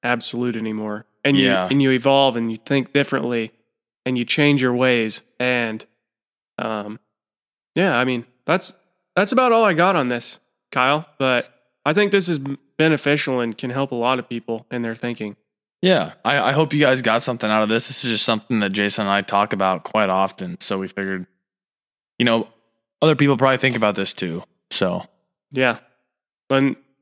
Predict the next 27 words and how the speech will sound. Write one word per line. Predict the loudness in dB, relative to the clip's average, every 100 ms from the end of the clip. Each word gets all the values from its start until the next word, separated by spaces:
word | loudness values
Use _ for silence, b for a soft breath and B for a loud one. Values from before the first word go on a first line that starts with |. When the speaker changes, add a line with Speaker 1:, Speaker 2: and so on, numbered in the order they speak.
| -4
Speaker 1:
this | -2 0
is | 2
our | 2
perspective. | 0 -8 -8 -10 -10 -12 _ _ _
Speaker 2:
Yeah. | 2 2 2 -4 -12
So, | -4 0 0
yeah, | 2 2 2
if | 2
you |
have | 2
anything | 4 2 4
you |
wanna | 4 4
add, | 2 2 2 0
shoot | 0 2
us | 2 0
an |
email. | 0 2 2 0
We'd | -2 -2
be | -4
glad | 0 0 0
to | -2
talk | -2 -2 -2 -6
to |
you | -8 -6
guys | -4 -4 -4
about | -2 0 0 -2